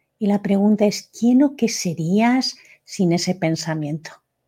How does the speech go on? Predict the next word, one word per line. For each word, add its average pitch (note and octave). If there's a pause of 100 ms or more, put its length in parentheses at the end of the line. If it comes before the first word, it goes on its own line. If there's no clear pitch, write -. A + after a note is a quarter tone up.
(4000)
Entonces, G#3+